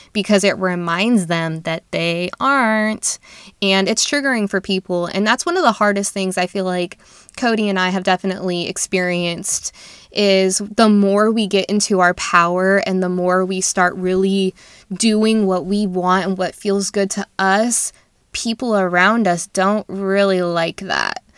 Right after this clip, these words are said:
But that's okay, you know, that's not our place to make them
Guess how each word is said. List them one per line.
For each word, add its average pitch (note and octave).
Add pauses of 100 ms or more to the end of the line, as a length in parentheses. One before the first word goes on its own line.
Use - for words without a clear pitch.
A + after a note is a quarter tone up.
(380)
But A3
that's B3
okay, D#4
you A3
know, G3+
that's G#3+
not A3
our F#3+
place F#3+
to F#3
make F3+
them F#3